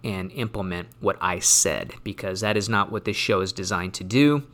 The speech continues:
And, um, yeah, so I just wanna make sure that that's perfectly clear. Um, I would love to talk to you about it, and, and we can always do that and do some planning. So, um, okay, great.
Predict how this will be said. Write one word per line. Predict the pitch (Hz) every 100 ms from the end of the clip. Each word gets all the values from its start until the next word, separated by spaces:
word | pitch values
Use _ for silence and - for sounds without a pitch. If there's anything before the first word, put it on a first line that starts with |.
| - - - -
And, | 107 104 104 101 101 104
um, | 101 101 101 101 101 101
yeah, | 151 135 - -
so | - 123 107
I | 107
just | -
wanna | 117 107
make | 101
sure | - 107
that | 101
that's | 101 101
perfectly | - 131 113 110 110 95
clear. | - 110 92 78 - - - - - -
Um, | - 90 90 92
I | 135
would | 160
love | 156 139
to |
talk | 160 151 151
to |
you | 151
about | 143 180
it, | 226 -
and, | 127 113 113 120
and | 117 117
we | 120
can | 117
always | 117 113 113
do | 98 110
that | 104 104
and | 101
do | 98
some | 98
planning. | - 98 82 80 98
So, | - - 120 82 - - - - - -
um, | - 90 90 90 87 104 -
okay, | - 233 202 - -
great. | - 127 143 139